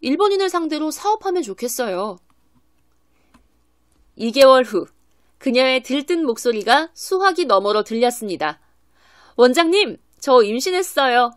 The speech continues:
축하해주세요. 정말 고맙습니다." 위가 따뜻해지자 자궁이 제 온도를 찾았고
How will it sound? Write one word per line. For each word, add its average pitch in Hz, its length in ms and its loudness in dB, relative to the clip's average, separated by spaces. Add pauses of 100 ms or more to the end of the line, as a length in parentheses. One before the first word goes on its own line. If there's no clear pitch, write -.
(120)
축하해주세요. 277 960 -2 (140)
정말 254 340 0
고맙습니다." 247 880 0 (1500)
위가 262 260 2
따뜻해지자 311 880 -2
자궁이 285 560 -6
제 226 180 -4
온도를 220 420 -2
찾았고 294 600 -4